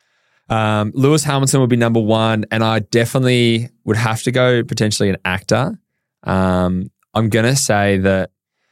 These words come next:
if you're gonna go, like, an Aussie legend, I reckon you might go someone like a Russell Crowe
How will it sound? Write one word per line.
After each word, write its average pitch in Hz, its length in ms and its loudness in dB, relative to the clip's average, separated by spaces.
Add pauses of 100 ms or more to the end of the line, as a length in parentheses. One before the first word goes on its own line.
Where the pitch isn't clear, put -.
(640)
if - 160 -2
you're 110 100 0
gonna 117 180 2
go, 110 240 0
like, 104 180 0
an 95 160 -2
Aussie 95 320 0
legend, 98 680 -2 (1120)
I 104 100 2
reckon 104 400 0
you 107 80 2
might 98 260 0
go 92 160 2
someone 92 340 0
like 90 180 -2
a 95 60 2
Russell 90 380 -2
Crowe 85 400 -2